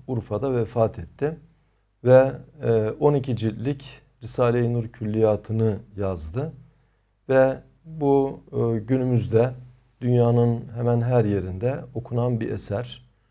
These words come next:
Elliden fazla dile tercüme edilmiş durumda. Gerek ülkemizde, gerek ülkemiz dışında, e, bu eser dikkatle, ibretle okunmakta.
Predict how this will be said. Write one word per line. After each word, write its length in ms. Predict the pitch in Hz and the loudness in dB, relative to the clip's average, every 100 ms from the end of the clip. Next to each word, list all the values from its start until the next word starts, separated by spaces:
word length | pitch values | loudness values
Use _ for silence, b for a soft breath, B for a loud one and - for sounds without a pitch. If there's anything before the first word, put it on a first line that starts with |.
| _ _ _ _ _ _ _ | _ _ _ _ _ _ _
Elliden 460 | 113 110 110 117 113 | 0 2 2 2 0
fazla 420 | 113 104 107 98 | -2 -2 -2 -2
dile 380 | 101 107 107 101 - _ | -2 -2 -2 -6 -14 _
tercüme 720 | 113 107 95 110 107 104 95 - | -2 -2 -2 -4 -4 -6 -10 -10
edilmiş 540 | - 98 104 107 - - | -6 -2 -2 -4 -6 -10
durumda. 500 | 95 87 85 135 165 b b b b b b _ | -10 -10 -6 -6 -6 b b b b b b _
Gerek 320 | 139 135 127 | 0 2 0
ülkemizde, 640 | 123 104 113 101 90 127 | -4 -2 -2 -4 -4 -4
gerek 420 | 127 117 117 113 - | -4 -2 0 -2 -4
ülkemiz 520 | 113 101 117 117 113 | -6 -4 -2 0 -2
dışında, 560 | 98 92 - 92 123 147 b b b b b b _ - | -4 -10 -10 -2 0 0 b b b b b b _ -8
e, 400 | 101 101 98 95 107 139 | -4 -2 -2 -4 -6 -4
bu 120 | 147 | -2
eser 540 | 95 - 123 131 - - _ - | -2 2 2 0 -8 -20 _ -14
dikkatle, 760 | 127 - 117 - 107 123 135 - _ | -8 0 0 0 -4 -4 -4 -14 _
ibretle 640 | 120 107 113 98 110 131 135 - | -6 0 0 0 -4 -6 -6 -8
okunmakta. 720 | 147 - 120 110 101 - 95 | -8 -2 0 0 -2 -6 -8